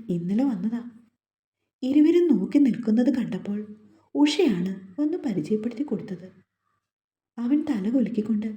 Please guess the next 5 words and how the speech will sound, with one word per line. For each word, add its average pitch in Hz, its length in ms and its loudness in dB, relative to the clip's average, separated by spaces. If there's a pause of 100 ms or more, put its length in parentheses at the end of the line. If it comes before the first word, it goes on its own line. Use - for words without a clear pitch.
(120)
ഒന്നുകൂടി 330 460 2
മന്ദഹസിച്ചപ്പോൾ 226 880 -2 (760)
ഉഷയ്ക്ക് 339 300 -2
ഒരുപാട് 247 400 0
സന്തോഷമായി. 202 720 -6